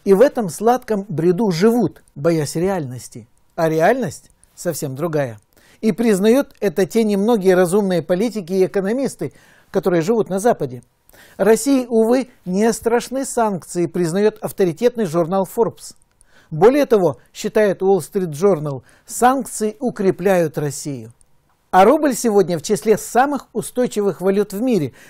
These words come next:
констатируют американские и германские банковские аналитики. А они, как вы сами понимаете, знают, что говорят, когда говорят, что знают.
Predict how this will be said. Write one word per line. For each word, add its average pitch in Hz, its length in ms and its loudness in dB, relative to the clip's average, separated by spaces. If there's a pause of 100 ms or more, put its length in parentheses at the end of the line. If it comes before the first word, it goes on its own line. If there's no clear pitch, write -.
констатируют 196 720 2
американские 170 760 -2 (260)
и 226 120 -2
германские 175 680 0
банковские 180 560 -2
аналитики. 147 600 -6 (580)
А 175 180 4
они, 226 520 2
как 160 200 -2
вы 160 80 -4
сами 147 240 -4
понимаете, 185 680 -4
знают, 196 300 -4
что - 180 -10
говорят, 180 400 0 (480)
когда 143 300 -6
говорят, 175 400 0
что - 220 -10
знают. 151 500 -8